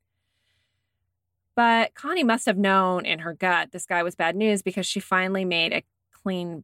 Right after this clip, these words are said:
break from him, or at least attempted to do so.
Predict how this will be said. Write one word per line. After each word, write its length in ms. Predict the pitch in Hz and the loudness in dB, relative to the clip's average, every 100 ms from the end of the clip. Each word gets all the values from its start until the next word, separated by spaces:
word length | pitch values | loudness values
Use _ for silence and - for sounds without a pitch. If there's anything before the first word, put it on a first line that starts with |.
| _ | _
break 280 | 170 160 - | -4 -4 -6
from 220 | - 160 | -8 -8
him, 260 | 160 156 - | -6 -10 -8
or 120 | 156 | -6
at 80 | 160 | -6
least 260 | 175 - - | -6 -10 -12
attempted 420 | - 175 180 165 | -12 -12 -10 -12
to 100 | - | -12
do 180 | - 170 | -10 -8
so. 520 | - 160 143 - 156 | -6 -4 -4 -4 -8